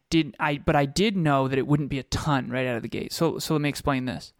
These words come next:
So I was making almost two hundred thousand dollars a year when I quit my corporate career. And I knew for sure that I wasn't gonna jump right back to two hundred thousand dollars because the compound effect of what I had done up to that point, it's not like I just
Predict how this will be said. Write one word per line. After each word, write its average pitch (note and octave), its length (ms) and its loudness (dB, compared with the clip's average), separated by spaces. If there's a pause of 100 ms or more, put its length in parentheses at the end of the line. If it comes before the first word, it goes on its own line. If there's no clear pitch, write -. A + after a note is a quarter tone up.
(800)
So F3 160 2
I E3 80 6
was F#3+ 160 4
making F3 320 0
almost D3+ 320 2
two E3 100 0
hundred D3 160 0
thousand C#3 280 2
dollars C3+ 260 2
a C3+ 60 -6
year B2+ 260 -2
when B2+ 140 -2
I B2 80 -4
quit - 340 -4
my C3 100 -4
corporate - 400 -8
career. - 380 -6 (1040)
And E3+ 120 2
I G#3+ 140 4
knew E3 300 4
for B2+ 220 -6
sure C3 440 2
that C#3 120 2
I C3+ 80 2
wasn't C#3 280 2
gonna C3+ 160 -2
jump C3+ 380 0
right C3+ 240 -2
back C3+ 340 -2 (300)
to D#3 120 0
two - 140 0
hundred C3 180 2
thousand B2+ 280 -4
dollars D3 380 2
because D3+ 460 0 (460)
the E3 80 0
compound F#3+ 600 4
effect D3 400 -2
of C3 100 -8
what C#3 140 2
I C3+ 100 4
had C3 280 -4
done C#3+ 240 4
up B2+ 200 -2
to C#3+ 100 -6
that B2 280 -4
point, C#3+ 360 2
it's - 120 -8
not D#3 100 2
like C#3+ 140 0
I C#3 80 -2
just C3+ 320 -4